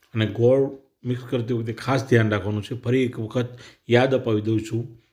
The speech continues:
કે ગેસની ફ્લેમને ઓફ રાખવાની છે. ગોળ બરાબર મિક્સ થઈ ગયો છે અને આપણો આ શિયાળુ પાક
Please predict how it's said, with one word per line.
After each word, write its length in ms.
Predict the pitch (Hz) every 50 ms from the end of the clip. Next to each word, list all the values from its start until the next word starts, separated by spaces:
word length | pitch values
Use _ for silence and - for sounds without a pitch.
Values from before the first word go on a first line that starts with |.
| _ _ _ _
કે 140 | - 113 110
ગેસની 460 | 104 104 104 104 104 104 - - 117
ફ્લેમને 460 | 110 113 - 107 104 104 107 110 113 - - -
ઓફ 260 | 113 107 - - -
રાખવાની 420 | 98 90 87 - - 87 92 90
છે. 240 | 85 - - 90 82 - _ _ _ _ _ _ _ _ - 147
ગોળ 240 | 110 110 120 131 131
બરાબર 360 | 120 123 123 120 120 123 117
મિક્સ 260 | 117 120 120 113 -
થઈ 120 | - 117 113
ગયો 200 | 120 127 120 104
છે 280 | - - 113 117 135 - - - _ _ _ _
અને 140 | 113 113 113
આપણો 460 | 110 110 107 - 113 107 107 113 113
આ 180 | 113 - - 107
શિયાળુ 380 | - - - 120 113 117 120
પાક 480 | 117 113 - 110 110 110 - - - _